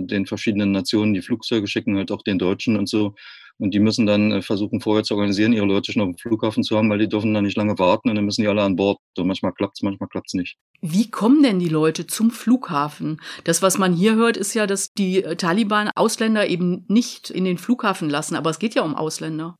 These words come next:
Speaker 1: Ich hab nicht den Eindruck, ehrlich gesagt, dass das so ist. Es gibt doch Leute, äh, on the ground sozusagen,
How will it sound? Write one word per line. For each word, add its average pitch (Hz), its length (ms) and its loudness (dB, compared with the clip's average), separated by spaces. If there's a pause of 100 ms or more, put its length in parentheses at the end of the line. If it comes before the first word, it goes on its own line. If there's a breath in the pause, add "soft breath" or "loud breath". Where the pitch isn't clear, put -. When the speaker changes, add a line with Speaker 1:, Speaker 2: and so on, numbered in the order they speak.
(160)
Speaker 1:
Ich - 180 -2
hab - 180 -4
nicht - 220 0
den 123 140 2
Eindruck, 90 340 0
ehrlich 90 280 -2
gesagt, 92 360 -4
dass 98 180 -4
das - 540 -4
so 101 220 2
ist. 113 320 -2 (440 loud breath)
Es 92 200 -2
gibt - 160 -6
doch 101 100 -2
Leute, 98 1040 0
äh, - 60 -14 (640)
on 104 260 0
the 92 80 2
ground 107 320 2
sozusagen, 98 760 0